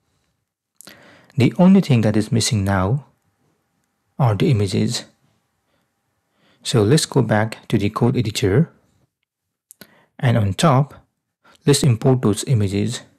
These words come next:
So first, let's add B Z image one from assets, images,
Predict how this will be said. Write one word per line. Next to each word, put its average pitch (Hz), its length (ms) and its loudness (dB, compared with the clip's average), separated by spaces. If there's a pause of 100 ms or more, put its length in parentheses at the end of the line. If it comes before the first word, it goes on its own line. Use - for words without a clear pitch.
(520)
So - 160 -6
first, 127 460 0 (180)
let's 127 320 -2
add 107 420 -2 (1700)
B 147 180 4
Z 151 160 2
image 110 400 -2
one 107 420 0 (4000)
from 98 580 -2 (440)
assets, - 600 -2 (1000)
images, 123 680 2